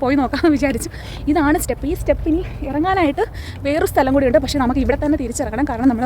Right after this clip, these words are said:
വണ്ടി വന്ന വണ്ടി പാർക്ക് ചെയ്തിരിക്കുന്നത് ഇവിടെയാണ് കേട്ടോ. അപ്പോൾ നമ്മൾ തിരിച്ച് അവിടെ തന്നെ പോകണം. സ്ഥലത്തിൻ്റെ പേര് ഞാൻ മറന്നു കേട്ടോ, എനിക്ക് പെട്ടെന്ന് അത് കിട്ടുന്നില്ല. ഇനി ഇങ്ങനെ പറഞ്ഞു പറഞ്ഞ് മാത്രമേ എനിക്ക് ഈ സ്ഥലത്തിൻ്റെ പേരൊക്കെ വായിലൊന്നും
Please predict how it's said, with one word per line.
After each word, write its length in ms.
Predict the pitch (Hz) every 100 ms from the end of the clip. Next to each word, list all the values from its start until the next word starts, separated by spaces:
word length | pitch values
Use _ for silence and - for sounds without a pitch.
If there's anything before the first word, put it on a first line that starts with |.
| 247
വണ്ടി 200 | 262 277 233
വന്ന 140 | 240 254
വണ്ടി 180 | 247 311 285
പാർക്ക് 180 | 240
ചെയ്തിരിക്കുന്നത് 360 | 277 262 262 269
ഇവിടെയാണ് 260 | 220 226 208
കേട്ടോ. 120 | 196 202 - - 208
അപ്പോൾ 120 | 247
നമ്മൾ 140 | 233 320
തിരിച്ച് 180 | 262 294 294
അവിടെ 140 | 392
തന്നെ 140 | 311 302
പോകണം. 180 | 240 311 - - - - - - - -
സ്ഥലത്തിൻ്റെ 320 | 226 226 233
പേര് 80 | 226 247
ഞാൻ 60 | 233
മറന്നു 180 | 233 220
കേട്ടോ, 160 | 208 - - - -
എനിക്ക് 180 | 294 - 320
പെട്ടെന്ന് 280 | - 370 370 330
അത് 80 | 311
കിട്ടുന്നില്ല. 380 | 311 339 302 269 285
ഇനി 80 | 370
ഇങ്ങനെ 160 | 370 370 - - - 311
പറഞ്ഞു 260 | 349 440
പറഞ്ഞ് 220 | 415 403 370
മാത്രമേ 280 | 285 302 330 - - - 262
എനിക്ക് 180 | 262
ഈ 20 | 269
സ്ഥലത്തിൻ്റെ 320 | 240 240 262 233
പേരൊക്കെ 340 | 233 269 247 220
വായിലൊന്നും 400 | 214 240 233